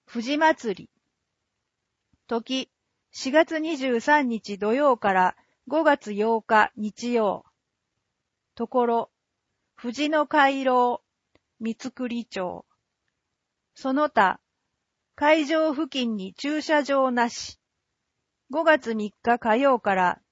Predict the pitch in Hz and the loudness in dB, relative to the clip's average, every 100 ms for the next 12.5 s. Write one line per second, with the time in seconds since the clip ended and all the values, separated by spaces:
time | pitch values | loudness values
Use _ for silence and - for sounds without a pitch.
0 | - 240 - - 285 269 254 269 285 269 | -12 -12 -6 0 0 0 -4 -4 2 2
1 | 202 185 185 - _ _ _ _ _ 330 | 2 0 -2 -4 _ _ _ _ _ -2
2 | 302 220 - 190 247 262 - 311 - 330 | 0 -2 -6 -4 -2 -2 0 0 2 -2
3 | 269 - 220 208 220 208 202 185 185 - | -2 2 2 2 -2 -2 -4 -2 -2 -4
4 | - 226 294 294 294 294 - 196 190 220 | -6 -6 -4 -4 0 0 0 -8 -8 -6
5 | 214 202 - 196 190 - _ _ _ _ | -8 -8 -2 0 -2 -4 _ _ _ _
6 | _ _ _ _ _ _ _ - 294 311 | _ _ _ _ _ _ _ -2 0 2
7 | 311 294 285 - 254 - _ _ _ _ | 4 4 2 0 -2 -4 _ _ _ _
8 | 254 247 320 294 233 202 247 285 285 - | -10 -4 0 2 2 2 2 0 0 0
9 | 285 277 302 277 220 196 185 196 _ _ | 0 0 0 0 2 0 -2 -4 _ _
10 | _ _ _ _ _ _ _ - 247 269 | _ _ _ _ _ _ _ -4 0 0
11 | 262 254 247 - _ _ _ 226 262 302 | 2 2 2 0 _ _ _ -2 0 2
12 | 320 311 - 196 190 | 2 2 -2 -8 -8